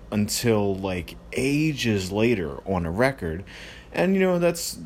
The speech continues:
the standard practice, you know, just, uh, you know, touring a song and, and kinda mixing it into your set so that, um, just so that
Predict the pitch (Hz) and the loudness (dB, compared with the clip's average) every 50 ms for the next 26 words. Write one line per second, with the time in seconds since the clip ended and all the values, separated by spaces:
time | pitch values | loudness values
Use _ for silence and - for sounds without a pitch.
0 | - - - - 147 147 - - - 180 170 165 147 139 120 - - 165 151 147 | -14 -14 -10 -6 -2 -2 0 2 4 4 4 2 0 -2 -4 -4 0 2 2 2
1 | 156 156 - 147 143 139 139 - - - - - - 160 147 127 113 107 107 110 | 2 0 0 2 2 2 2 0 -2 -2 -2 0 2 2 4 4 4 4 2 2
2 | 117 113 - - 120 113 110 101 101 120 110 95 95 92 - - - 131 131 127 | 0 0 2 4 4 4 4 2 2 2 2 2 2 0 -4 -4 0 4 6 6
3 | 123 123 123 120 120 117 - - - 107 - - - 117 104 104 104 104 101 101 | 6 6 4 4 2 0 0 -2 -2 -2 -2 0 2 2 4 4 4 4 2 2
4 | 98 95 92 92 90 87 - 92 98 87 - 104 95 95 92 92 98 104 98 - | 2 0 0 0 -2 -2 -2 -2 -2 -2 0 0 0 0 0 0 0 0 0 0
5 | - - 104 98 95 92 95 95 90 87 95 90 87 87 82 - - - 98 98 | 0 0 2 2 0 0 0 -2 -2 -2 -2 -2 -2 -2 -2 -2 0 2 2 2
6 | 95 92 - - - - - - - - - - - - - - - 120 110 104 | 2 0 -2 -8 -18 -18 -16 -16 -16 -18 -18 -18 -8 -2 0 2 4 4 4 4
7 | 98 101 101 101 98 - - 107 101 98 95 95 95 92 92 95 104 - - 190 | 4 4 2 2 0 -2 0 2 2 2 2 2 2 0 0 -2 -2 0 2 2
8 | 185 - - - - - - - - 185 175 165 165 151 123 - | 2 2 -2 -4 -6 -6 -4 0 4 4 6 6 6 4 4 2